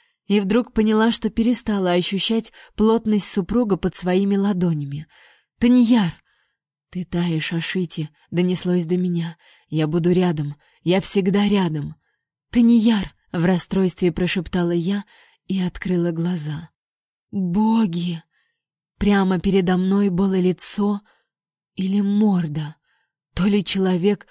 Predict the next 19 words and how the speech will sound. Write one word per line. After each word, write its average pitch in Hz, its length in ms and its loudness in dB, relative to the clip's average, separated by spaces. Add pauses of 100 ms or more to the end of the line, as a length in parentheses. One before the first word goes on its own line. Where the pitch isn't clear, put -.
(200)
то 226 80 2
ли 214 160 4
животное 196 640 2
склонилось 202 640 0
надо 214 280 2
мной. 190 420 0 (520)
Небольшие 165 640 0
чёрные 175 480 -2
глазки 180 460 -4
смотрели 180 580 -2
колючим 185 540 -4
взглядом. 170 640 -4 (420)
Затем 202 440 0
плоский 214 460 0
нос 208 240 0
существа 190 640 -2
дёрнулся, 170 760 -2 (400)
ноздри 196 480 2
затрепетали, 185 920 -2